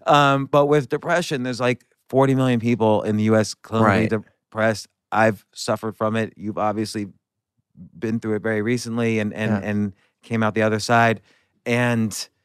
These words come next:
Speaker 1: I think pe-, this is something people want to talk about. And when they see an, a, a performer talking about it, it gives them permission to feel like, "Oh, it's,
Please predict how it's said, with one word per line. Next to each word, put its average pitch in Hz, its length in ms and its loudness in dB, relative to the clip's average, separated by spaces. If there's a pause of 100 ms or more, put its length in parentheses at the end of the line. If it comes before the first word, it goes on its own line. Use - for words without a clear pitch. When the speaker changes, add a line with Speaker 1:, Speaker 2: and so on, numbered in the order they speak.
(400)
Speaker 1:
I 110 100 -4
think 131 300 -6
pe-, - 200 -10
this 117 160 -6
is 123 120 -6
something 123 240 -2
people 117 320 -2
want 120 560 2 (400)
to - 100 -8
talk 135 280 2
about. 107 480 0 (180)
And 107 180 -2
when 113 140 0
they 113 100 2
see 123 420 0
an, 113 200 2
a, 92 400 -10 (100)
a 101 80 -4
performer 113 640 -2 (140)
talking 147 240 -6
about 104 180 0
it, 101 100 -4
it 98 60 -8
gives 101 240 -6
them 123 180 2
permission 104 420 -2
to 104 100 -6
feel 107 200 -4
like, 104 180 -2
"Oh, 107 240 2
it's, - 260 -4